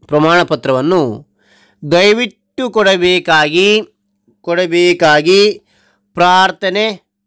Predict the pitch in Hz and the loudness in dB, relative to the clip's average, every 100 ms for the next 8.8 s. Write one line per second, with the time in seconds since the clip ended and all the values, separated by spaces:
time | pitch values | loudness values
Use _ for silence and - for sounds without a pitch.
0 | _ _ _ _ _ _ _ _ _ _ | _ _ _ _ _ _ _ _ _ _
1 | _ _ 185 185 175 180 170 208 208 - | _ _ 0 2 2 2 2 2 -2 -2
2 | 151 156 147 _ 143 139 185 123 - _ | 0 0 -2 _ -4 0 0 -2 -8 _
3 | _ _ - 175 143 113 92 85 - - | _ _ -8 -6 -6 -10 -14 -20 -20 -6
4 | 165 175 185 175 170 170 175 196 - - | 0 2 0 -2 -4 -2 -2 -4 -6 -20
5 | _ _ 180 175 185 196 202 202 220 202 | _ _ 0 2 2 2 0 0 -2 -2
6 | _ _ 170 165 175 190 196 208 165 180 | _ _ -4 -2 0 -2 0 2 2 2
7 | 175 170 156 156 147 135 139 139 165 170 | 2 2 2 0 0 -4 -8 -6 -4 -4
8 | 143 127 123 123 127 98 - 98 | -4 -6 -4 -4 -4 -8 -10 -14